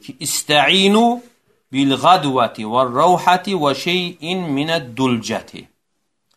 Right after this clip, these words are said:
Yəni, bu yolu getmək üçün sübh vaxtından, əsr vaxtından, axşam vaxtından, axşam çağından və bir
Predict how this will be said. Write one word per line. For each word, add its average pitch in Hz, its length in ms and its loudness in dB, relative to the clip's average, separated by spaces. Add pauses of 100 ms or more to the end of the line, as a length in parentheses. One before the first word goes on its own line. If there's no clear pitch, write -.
(240)
Yəni, 117 260 -6
bu 165 120 -6
yolu 123 280 -2
getmək 127 400 -8
üçün 151 480 -8 (500)
sübh - 340 -12
vaxtından, 92 600 -6 (1400)
əsr 117 340 -8
vaxtından, 107 720 -6 (2000)
axşam 110 400 -12
vaxtından, 110 580 -10
axşam 117 280 -12
çağından 120 580 -8 (760)
və 110 200 -10
bir 143 160 -6